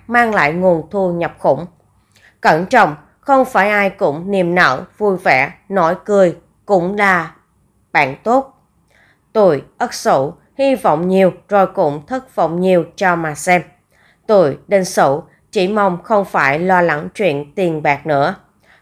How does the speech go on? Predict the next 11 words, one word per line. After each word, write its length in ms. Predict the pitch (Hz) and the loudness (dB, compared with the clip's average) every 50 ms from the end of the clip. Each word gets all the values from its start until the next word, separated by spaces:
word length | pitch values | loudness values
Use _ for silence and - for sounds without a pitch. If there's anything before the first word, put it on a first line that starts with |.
| _ - | _ 0
Tuổi 260 | - 214 190 156 139 - - _ | 2 4 4 4 2 -2 -8 _
Kỷ 160 | - 165 147 | -6 -4 -4
Sửu, 420 | 156 - - 196 156 135 139 170 175 _ _ _ _ _ _ _ _ _ _ | -4 -2 -2 0 0 0 0 -2 -6 _ _ _ _ _ _ _ _ _ _
cuộc 200 | - - 185 170 | -2 0 0 0
sống 320 | - - 214 170 156 175 185 - _ | 0 2 2 2 0 0 -4 -6 _
vốn 240 | - 185 175 202 196 | 0 0 0 0 0
dĩ 260 | 220 196 147 139 143 - | -2 0 0 -2 -4 -4
không 320 | - 214 196 175 175 170 | -4 -2 -2 -2 -4 -4
công 220 | - 185 175 170 160 | -4 -6 -6 -2 0
bằng. 160 | 180 170 160 151 - _ _ _ _ _ _ _ _ _ _ _ | 0 0 -2 -2 -8 _ _ _ _ _ _ _ _ _ _ _
Tuổi 300 | - 220 196 170 143 139 | 0 2 2 2 2 -2